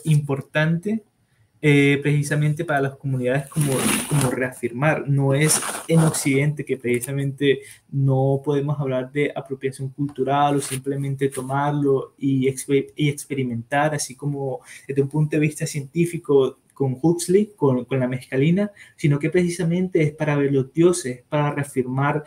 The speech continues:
toda la cosmogonía que se vive, ¿no? Por eso también, eh,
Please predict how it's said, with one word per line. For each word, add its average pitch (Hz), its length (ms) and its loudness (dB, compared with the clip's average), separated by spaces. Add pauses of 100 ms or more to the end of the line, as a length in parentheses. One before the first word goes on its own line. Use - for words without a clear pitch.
(260)
toda 156 200 6
la 156 160 4
cosmogonía 139 720 2
que 147 100 -8
se - 160 -8
vive, 131 460 2
¿no? 147 280 -2
Por 135 100 -2
eso 127 180 -4
también, 143 500 -2 (140)
eh, 127 460 4